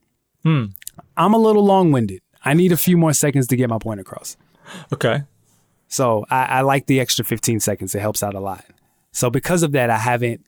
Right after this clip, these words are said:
Speaker 2: like, migrated to Tik-, to TikTok. I go on TikTok, I find ideas, uh, for content, and then I repurpose them for, for Instagram.
Speaker 1: You ready to talk about Jay Electronica?
Speaker 2: Yes, I am.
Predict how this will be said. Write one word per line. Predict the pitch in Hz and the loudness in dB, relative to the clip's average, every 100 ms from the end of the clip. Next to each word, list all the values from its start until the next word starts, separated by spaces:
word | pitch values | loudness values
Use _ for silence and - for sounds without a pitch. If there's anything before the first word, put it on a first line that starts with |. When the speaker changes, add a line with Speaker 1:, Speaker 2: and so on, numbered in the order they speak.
| _ | _
Speaker 2:
like, | 110 104 | -6 -4
migrated | 110 117 117 113 113 110 104 95 - _ _ _ - | -4 -2 0 -2 -2 -2 -2 -8 -14 _ _ _ -8
to | - 101 95 92 | -4 -4 -6 -8
Tik-, | - 110 _ - | -8 -8 _ -8
to | 113 | -4
TikTok. | 139 120 104 104 | -2 -2 -4 -2
I | 117 | 0
go | 139 | 2
on | 139 | 2
TikTok, | 127 131 - 120 113 | 0 -2 0 -2 -2
I | |
find | 110 117 113 | -4 -2 -2
ideas, | 110 110 107 101 - - - _ - - - | -2 -2 -2 -4 -8 -18 -20 _ -20 -10 -2
uh, | 113 110 - | 0 0 -2
for | - 120 | -6 -4
content, | 127 120 123 117 - | -2 -2 -2 -2 -4
and | 110 | -4
then | 110 | -4
I | 107 104 104 - - | -4 -6 -8 -14 -8
repurpose | 120 117 117 113 - | -4 -4 -4 -6 -4
them | 117 | -4
for, | 107 117 110 107 _ _ _ _ _ _ | -4 -4 -6 -8 _ _ _ _ _ _
for | - - | -20 -10
Instagram. | 123 117 104 95 _ _ _ _ _ - - _ _ _ _ _ _ _ | -8 -8 -10 -14 _ _ _ _ _ -20 -20 _ _ _ _ _ _ _
Speaker 1:
You | - | -2
ready | 127 113 | 0 0
to | |
talk | 107 127 | -2 -2
about | 117 113 | 0 0
Jay | 117 | 0
Electronica? | 113 113 - 120 120 131 - _ | 0 0 -2 -4 -4 -10 -14 _
Speaker 2:
Yes, | - 113 120 117 123 | -14 -4 -4 -2 -4
I | 117 | -4
am. | 127 120 104 | -4 -4 -8